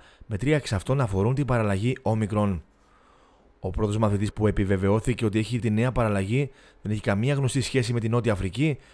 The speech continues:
με τις αρχές να πραγματοποιούν έρευνες τώρα για να αναζητήσουν την πηγή της συγκεκριμένης αιστείας μόλυνσης.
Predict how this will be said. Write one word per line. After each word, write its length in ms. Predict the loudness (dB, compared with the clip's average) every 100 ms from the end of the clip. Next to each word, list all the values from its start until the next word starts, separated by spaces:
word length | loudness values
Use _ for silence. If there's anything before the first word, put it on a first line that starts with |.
| -20 -10
με 120 | -4
τις 80 | -2
αρχές 220 | 0 0
να 60 | 2
πραγματοποιούν 420 | 2 2 0 2
έρευνες 320 | 2 2 0
τώρα 300 | 2 2 0 -6 -20 _
για 80 | -2
να 20 |
αναζητήσουν 580 | -2 -2 0 0 2 -2
την 100 | -2
πηγή 300 | -2 -2 -4
της 180 | -4
συγκεκριμένης 640 | -4 -4 -2 0 2 2 0
αιστείας 340 | -2 0 0
μόλυνσης. 720 | 2 0 0 0 0 -2 -8